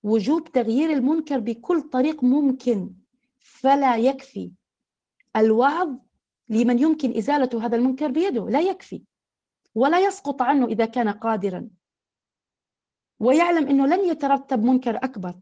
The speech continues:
وأنه قادر على ذلك، وجب عليه المرتبة الأولى، وهي إزالة المنكر باليد. إذا كان هناك ما يمنعه، سينتقل للمرتبة الثانية.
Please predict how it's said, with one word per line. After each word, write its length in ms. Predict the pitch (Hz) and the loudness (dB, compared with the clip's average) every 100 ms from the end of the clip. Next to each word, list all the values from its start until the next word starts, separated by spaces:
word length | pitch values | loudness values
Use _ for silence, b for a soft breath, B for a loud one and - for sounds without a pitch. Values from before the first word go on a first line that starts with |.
| - | -4
وأنه 400 | - 277 262 262 | 0 2 2 0
قادر 400 | 302 339 285 247 | 0 0 0 -2
على 200 | 226 214 | -4 -4
ذلك، 400 | 220 208 196 - | -4 -6 -6 -2
وجب 360 | 247 330 294 226 | 0 2 2 0
عليه 580 | 202 220 208 185 214 220 _ _ _ 226 | 0 0 -2 -6 -8 -10 _ _ _ 0
المرتبة 480 | 240 269 277 214 | 2 2 0 -2
الأولى، 260 | 214 269 254 | -2 0 0
وهي 400 | 220 208 226 240 - _ _ _ - | 0 0 0 -2 -12 _ _ _ -6
إزالة 320 | 220 262 262 254 | 0 2 0 0
المنكر 360 | 220 220 208 | -4 -4 -6
باليد. 440 | 180 185 196 170 - _ _ _ _ _ _ _ _ _ _ _ _ _ _ _ _ _ _ _ _ - | -8 -6 -8 -10 -16 _ _ _ _ _ _ _ _ _ _ _ _ _ _ _ _ _ _ _ _ 0
إذا 500 | 233 254 233 233 - _ _ _ _ - | 2 4 4 0 -8 _ _ _ _ -2
كان 260 | 311 381 | 0 2
هناك 520 | 349 311 311 339 311 | 2 2 2 0 -2
ما 200 | 240 226 | 0 2
يمنعه، 640 | 247 381 302 277 311 427 _ _ _ | 2 2 2 2 0 -4 _ _ _
سينتقل 760 | - 269 320 311 302 330 302 | 0 2 2 0 -2 0 2
للمرتبة 480 | 233 233 262 285 285 | 2 0 0 -2 -4
الثانية. 540 | 294 330 339 262 196 | -4 -2 0 -2 -4